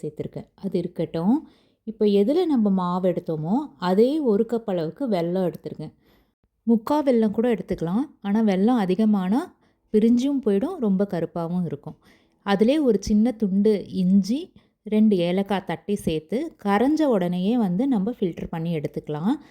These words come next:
அதை அப்படியே இந்த கோதுமை மாவுல சேர்த்துட்டு மிக்ஸ் பண்ணிக்கலாம். விஸ்க் இருந்தாலும் வந்து கட்டி உருண்டை இல்லாம விஸ்க் பண்ணி எடுத்துக்கலாம்.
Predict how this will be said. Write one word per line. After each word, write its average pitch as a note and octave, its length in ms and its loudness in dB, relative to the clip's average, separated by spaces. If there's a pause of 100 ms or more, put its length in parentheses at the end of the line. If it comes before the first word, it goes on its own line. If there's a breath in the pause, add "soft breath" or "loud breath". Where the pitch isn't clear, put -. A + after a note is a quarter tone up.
(140 loud breath)
அதை F#3 220 -2
அப்படியே A3+ 340 0
இந்த B3+ 160 2
கோதுமை G#3 420 2 (120)
மாவுல D#3 360 -6 (100)
சேர்த்துட்டு F3+ 540 -6
மிக்ஸ் - 360 -10
பண்ணிக்கலாம். D#3+ 520 -4 (1080 soft breath)
விஸ்க் A3+ 340 0
இருந்தாலும் B3+ 460 4
வந்து A3+ 520 2
கட்டி A#3+ 320 -2
உருண்டை G3+ 340 2
இல்லாம F3 420 -2
விஸ்க் G3+ 320 -2
பண்ணி G3 280 0
எடுத்துக்கலாம். D#3+ 500 -4